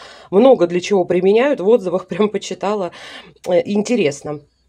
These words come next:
Ну и на этом всё, мои хорошие. Надеюсь, вам было интересно и полезно. Все ссылочки, как всегда, в описании, в инфобоксе.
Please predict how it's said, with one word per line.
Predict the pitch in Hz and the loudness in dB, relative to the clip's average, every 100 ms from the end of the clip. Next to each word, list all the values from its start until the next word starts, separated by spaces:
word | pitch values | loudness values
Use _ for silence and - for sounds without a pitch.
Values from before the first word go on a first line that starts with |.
| _ _ _ - | _ _ _ 0
Ну | 302 | 4
и | |
на | 294 | 4
этом | 277 240 | 4 0
всё, | - 277 214 | -2 2 2
мои | 202 | 2
хорошие. | 214 233 262 214 | 0 -2 0 0
Надеюсь, | 208 208 208 | 0 -2 -2
вам | 202 | 0
было | 208 | 2
интересно | 214 214 220 208 190 175 | 2 -2 -6 -4 -4 -8
и | |
полезно. | 175 185 240 220 | -4 -2 0 -2
Все | - | -6
ссылочки, | 202 202 185 - | -6 -6 -6 -10
как | 170 - | -14 -10
всегда, | 190 190 | -8 -6
в | 170 | -6
описании, | 170 170 214 185 170 | -6 -6 -2 -2 -2
в | 160 | -4
инфобоксе. | 165 175 214 269 - | -6 -4 -2 -2 -4